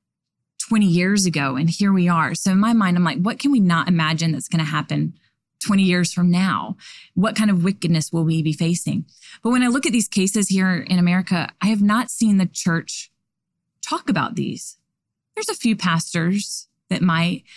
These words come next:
But overall, when I talk about these issues or these current cases, my friends, they've never even heard of it. They don't know what's happening. And the thing is, cancel culture is gonna find you no matter where you are, no matter what little corner of the world you're in,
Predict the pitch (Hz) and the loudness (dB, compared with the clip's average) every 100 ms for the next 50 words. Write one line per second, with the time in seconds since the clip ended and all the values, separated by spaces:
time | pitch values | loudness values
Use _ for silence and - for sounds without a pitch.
0 | - - - - - 226 269 427 320 - | -20 -20 -20 -12 -4 -2 -2 0 0 2
1 | 226 233 180 175 185 185 226 214 185 180 | 2 2 2 2 2 2 0 0 0 0
2 | 170 170 175 156 170 170 - 165 160 165 | 0 2 0 0 -2 -2 0 2 2 2
3 | 170 - 180 170 175 - 175 175 170 175 | -2 -2 0 2 0 0 -2 0 -2 -2
4 | 165 165 - _ _ _ _ _ 165 240 | -2 -4 -10 _ _ _ _ _ -4 -2
5 | 330 269 233 175 - _ _ _ 170 277 | -2 0 0 0 -6 _ _ _ -4 0
6 | 294 226 190 180 180 302 220 - - _ | 0 2 2 2 0 0 -2 -6 -14 _
7 | _ - 175 185 185 196 294 285 - - | _ -4 0 2 2 2 0 -4 -6 -6
8 | - - - - - _ - - - - | -4 -4 -2 -4 -6 _ -20 -20 -20 -20
9 | _ 208 208 240 359 311 226 - 302 311 | _ -2 0 0 -2 0 0 0 -2 0
10 | 247 220 202 185 196 180 - 185 202 214 | -2 -2 0 0 0 0 0 0 2 2
11 | 196 180 175 175 160 170 180 180 175 - | 2 2 2 2 2 2 2 2 2 0
12 | 151 143 156 - - - 196 196 185 233 | 0 0 -2 -6 -8 0 2 2 2 0
13 | 240 226 - 220 208 180 180 185 190 180 | 0 -2 0 2 2 2 2 2 2 2
14 | 175 175 202 | 0 2 2